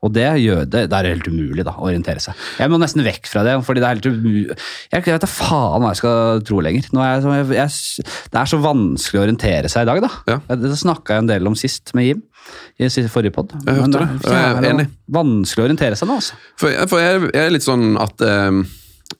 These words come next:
Speaker 2: jeg tror jeg kanskje, da er jeg kanskje to-tre år etter det da. For jeg er litt sånn at, eh, nå er det bare sånn, jeg, jeg, jeg vil bare, ehm, jeg mener at det er ingenting som er rett og galt, på en måte, i en periode nå.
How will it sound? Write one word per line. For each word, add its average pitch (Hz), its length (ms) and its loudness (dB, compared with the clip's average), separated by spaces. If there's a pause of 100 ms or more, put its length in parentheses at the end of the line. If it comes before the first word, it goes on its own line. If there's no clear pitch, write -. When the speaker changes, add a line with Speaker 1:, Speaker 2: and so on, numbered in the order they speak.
(140)
Speaker 2:
jeg - 80 -2
tror 147 160 2
jeg 127 140 0
kanskje, 117 180 0
da 120 140 2
er 120 80 0
jeg - 80 -4
kanskje 110 240 -4
to-tre 110 400 2
år 98 160 0
etter 101 240 -4
det 120 80 2
da. 113 80 -4 (180)
For - 140 0
jeg 123 80 2
er 131 80 2
litt 117 160 -2
sånn 110 80 2
at, 101 180 -6
eh, 107 140 4
nå 101 160 2
er 110 80 0
det 104 100 0
bare 98 160 0
sånn, 98 220 2
jeg, 98 240 0
jeg, 98 240 0
jeg 107 80 2
vil 104 120 2
bare, 92 340 2 (180)
ehm, 85 460 0 (500)
jeg 101 80 2
mener 101 160 2
at - 80 -2
det - 80 -6
er 113 80 4
ingenting 107 320 2
som 92 100 -2
er 95 80 2
rett 90 100 -4
og 92 60 2
galt, 101 340 0
på - 60 -2
en 104 80 4
måte, 95 240 0
i 90 220 2
en 92 100 2
periode 90 380 2
nå. 98 80 2